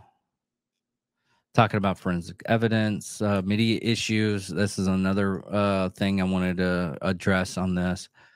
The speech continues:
Uh, serial murder cases are inherently tr-, uh, newsworthy.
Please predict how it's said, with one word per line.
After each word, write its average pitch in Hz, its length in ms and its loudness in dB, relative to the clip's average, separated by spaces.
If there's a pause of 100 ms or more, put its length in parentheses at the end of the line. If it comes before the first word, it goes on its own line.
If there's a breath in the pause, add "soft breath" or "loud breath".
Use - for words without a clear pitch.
(320 soft breath)
Uh, 104 560 2
serial 147 380 2
murder 135 240 2
cases 123 420 0
are 110 600 2 (100)
inherently 110 760 0
tr-, - 320 -12
uh, 104 280 4
newsworthy. 101 1000 0